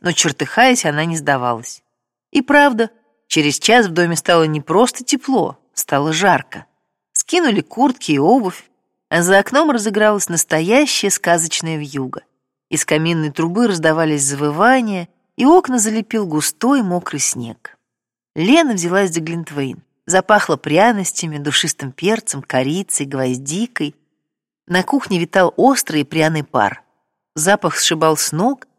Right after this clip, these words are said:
казалось, можно опьянеть уже от него. Достав высокие стаканы, Лена разлила в них глинтвейн. Через полчаса запарились и открыли окно,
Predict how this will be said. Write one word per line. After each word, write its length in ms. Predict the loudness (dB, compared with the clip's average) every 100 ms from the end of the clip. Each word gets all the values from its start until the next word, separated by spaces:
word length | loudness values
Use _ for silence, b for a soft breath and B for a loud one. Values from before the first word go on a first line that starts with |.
| _ _
казалось, 400 | 2 2 2 2
можно 300 | 2 2 2
опьянеть 480 | 0 -2 -2 -2 -2
уже 200 | 0 0
от 160 | 0
него. 400 | -4 -4 -4 -6 -12 _ _ _ _ _ -6
Достав 460 | 0 0 2 0
высокие 460 | 0 -2 -2 -2 -4
стаканы, 480 | 0 0 4 2 2
Лена 320 | 2 2 2
разлила 400 | -2 -2 2 2
в 60 | 0
них 160 | -6
глинтвейн. 640 | -6 -6 -6 -6 -6 -6 -12 _ _ _ _ _ -4
Через 300 | 0 0 2
полчаса 560 | 0 2 0 2 4
запарились 760 | 4 2 4 4 2 -2 -6 -2
и 100 | 0
открыли 460 | 0 2 2 4
окно, 540 | 2 0 -4 -6 -6